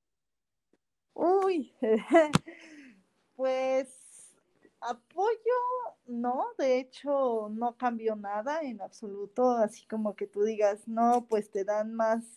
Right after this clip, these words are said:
ah, no sé, algún tiempo para, para ti, para refrescarte o... o te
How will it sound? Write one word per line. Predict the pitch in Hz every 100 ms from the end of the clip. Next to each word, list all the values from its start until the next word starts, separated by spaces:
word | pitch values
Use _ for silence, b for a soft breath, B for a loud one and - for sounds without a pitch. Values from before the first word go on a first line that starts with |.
| _
ah, | - 208 185 - - - _ _ _ _ - _ _ _ _ -
no | 330
sé, | - 233 233 254 214 196
algún | 190 214 240
tiempo | 247 240 214 226 240 233
para, | 190 190 202 208 208 214 _ _ _ _ _ _ _ _ _
para | 220 220 208
ti, | - 214
para | - 247 208 190 202 - - - - - -
refrescarte | 202 220 214 208 - 208 208 208 - 226 214 214
o... | 196 196 196 196 190 196 _ _ _ _ _ _ _ _ _ -
o | 113 104 - _ _ _ _ _ -
te | 226 208 202